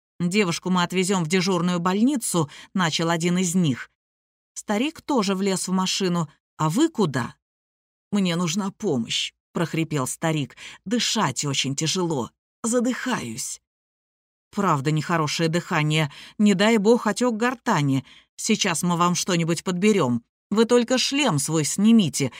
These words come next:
от него еще труднее дышать». Старик снял шлем. Санитары удивленно уставились на него.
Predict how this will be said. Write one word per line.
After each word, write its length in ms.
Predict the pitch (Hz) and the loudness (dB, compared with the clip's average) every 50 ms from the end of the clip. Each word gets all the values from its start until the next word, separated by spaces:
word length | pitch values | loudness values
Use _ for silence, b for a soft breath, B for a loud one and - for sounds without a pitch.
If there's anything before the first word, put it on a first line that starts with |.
| B B B | B B B
от 180 | - 196 - | -4 0 6
него 240 | 220 226 226 240 247 | 6 6 6 6 4
еще 240 | 240 226 - 294 269 | 4 4 2 0 0
труднее 460 | 226 240 240 214 175 190 170 151 139 | 0 2 0 2 2 2 2 2 2
дышать». 600 | 131 156 143 - - - 117 113 _ - - _ _ _ _ _ _ _ _ _ _ _ _ _ _ _ _ - | 0 -2 -2 -2 -2 -4 -4 -6 _ -16 -20 _ _ _ _ _ _ _ _ _ _ _ _ _ _ _ _ -18
Старик 420 | - - - 214 240 302 311 - | -12 -4 -2 0 0 0 -2 -4
снял 320 | - - 226 233 262 285 | -2 2 2 4 4 2
шлем. 520 | 269 - - 180 156 143 131 127 135 127 - _ _ _ _ _ _ _ _ | 0 -2 -2 -2 0 0 0 0 0 -2 -4 _ _ _ _ _ _ _ _
Санитары 540 | - - - 208 196 196 185 - 214 226 226 | -10 -2 0 2 2 2 2 2 2 2 4
удивленно 560 | 208 185 170 190 185 185 202 202 202 208 220 | 2 2 2 2 2 2 2 4 4 4 4
уставились 580 | 233 233 - - 175 151 147 147 143 139 - - | 4 2 0 -2 0 0 2 0 0 0 -2 -2
на 80 | 160 | 0
него. 420 | 165 170 170 170 156 160 151 135 | 0 0 0 0 2 2 0 0